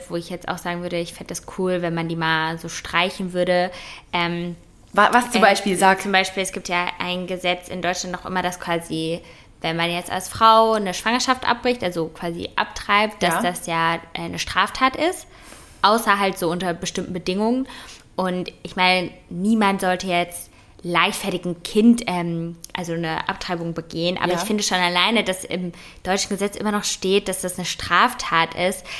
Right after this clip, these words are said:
Speaker 1: das finde ich so schlimm irgendwie und so altbacken, dass ich so denke, kann man das nicht einfach mal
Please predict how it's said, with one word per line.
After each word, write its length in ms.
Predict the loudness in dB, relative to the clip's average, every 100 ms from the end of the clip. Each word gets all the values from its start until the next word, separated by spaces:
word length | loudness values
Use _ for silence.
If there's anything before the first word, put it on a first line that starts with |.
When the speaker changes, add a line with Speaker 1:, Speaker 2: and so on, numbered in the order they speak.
| -10
Speaker 1:
das 100 | -2
finde 140 | 4 4
ich 180 | 2 2
so 320 | 6 6 4 -2 -10
schlimm 600 | -4 0 6 6 8 4
irgendwie 380 | 4 2 2 0
und 140 | 0
so 120 | 2 4
altbacken, 760 | 4 4 2 4 2 2 -4
dass 120 | -4
ich 40 | -4
so 60 |
denke, 340 | -4 -2 -4 -6
kann 220 | -8 -4
man 100 | -2
das 200 | -2 -4
nicht 140 | -6 -6
einfach 200 | -6 -6
mal 180 | -6